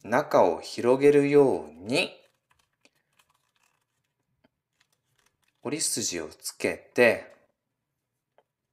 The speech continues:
この状態で一度開いて顔を描いていきます。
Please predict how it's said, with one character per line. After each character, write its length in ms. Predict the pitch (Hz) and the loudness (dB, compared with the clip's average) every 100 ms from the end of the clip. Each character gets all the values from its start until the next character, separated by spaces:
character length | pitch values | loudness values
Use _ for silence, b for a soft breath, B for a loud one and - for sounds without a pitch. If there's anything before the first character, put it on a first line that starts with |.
| _ _ _ _ _ _ _ _ | _ _ _ _ _ _ _ _
こ 120 | - | -6
の 160 | 160 170 | -2 0
状 280 | 160 160 151 | 0 0 -2
態 440 | - 143 139 131 | -2 0 0 -2
で 440 | 147 208 - - _ _ _ _ _ _ _ _ _ _ _ _ _ _ _ _ | 0 0 -2 -18 _ _ _ _ _ _ _ _ _ _ _ _ _ _ _ _
一 200 | 120 151 | -10 -2
度 120 | 160 | -2
開 420 | 147 - 147 139 107 | -2 0 4 4 2
い 40 | |
て 520 | - - 113 - - - | -4 2 2 2 -10 -6
顔 280 | 135 156 165 | 2 6 6
を 80 | |
描 180 | 165 160 | 6 2
い 20 | |
て 160 | 170 196 | 2 0
い 80 | 190 | -2
き 100 | 98 | -8
ま 260 | 82 76 - | -10 -12 -16
す。 200 | - | -20